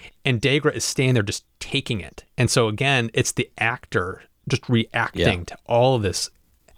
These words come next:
Speaker 1: undercurrent of hatred
Speaker 2: That's,
Speaker 1: that's coming
Speaker 2: that's
Speaker 1: at him,
Speaker 2: Randy,
Speaker 1: and him realizing
Speaker 2: yeah.
Speaker 1: he can't say anything.
Speaker 2: Yeah, that's Randy Oglesby
Speaker 1: Yeah.
Speaker 2: doing a great job as Degra. And I also think that, like you mentioned, that is not only Randy Oglesby doing that, that's LeVar Burton.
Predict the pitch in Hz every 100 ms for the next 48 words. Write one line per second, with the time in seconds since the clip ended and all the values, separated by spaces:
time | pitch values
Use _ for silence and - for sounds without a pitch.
0 | _ - - 139 151 139 - 117 - -
1 | - 131 110 107 - - - 127 113 101
2 | 120 - 117 123 123 117 113 113 175 143
3 | 147 170 127 104 110 143 - 139 - 139
4 | 131 160 82 - 110 - 135 127 120 107
5 | 110 104 107 85 90 85 82 90 85 -
6 | 90 85 82 92 90 85 87 90 101 95
7 | 107 92 101 95 95 90 95 - 92 113
8 | - 92 - - - - 107 104 104 98
9 | 120 110 110 101 95 101 101 - 101 104
10 | 110 107 95 82 78 - - 90 85 82
11 | 82 82 90 - 95 87 80 82 76 76